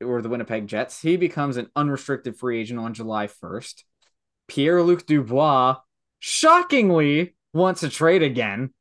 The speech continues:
We've never heard that before for, like, the fifteenth time. Um, Mark Scheif-, Mark Scheifele also is not interested in re-signing with the Jets. He becomes a U F A as well.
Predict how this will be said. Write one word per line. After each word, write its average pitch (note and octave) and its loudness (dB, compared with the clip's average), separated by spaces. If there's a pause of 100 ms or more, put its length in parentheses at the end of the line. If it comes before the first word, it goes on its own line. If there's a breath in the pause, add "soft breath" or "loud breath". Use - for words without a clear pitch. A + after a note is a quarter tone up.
(480)
We've D3 2
never E3 2
heard C#3+ -2
that B2 -2
before A2+ -8 (200)
for, C3+ -6
like, A2 -6
the - -10 (220)
fifteenth C#3 -4
time. A2 -8 (800)
Um, B2+ -2
Mark D#3+ 0
Scheif-, D3 -2 (100)
Mark C#3+ -2
Scheifele D3 -2
also A#2+ -4
is A2+ -8
not A#2+ -6
interested A#2 -10
in A2 -8
re-signing G#2+ -8
with G2+ -10
the G2 -16
Jets. G#2+ -8
He G#2 -8
becomes G#2 -12
a G2 -10
U G2 -8
F F#2 -14
A G2 -10
as F#2+ -14
well. - -20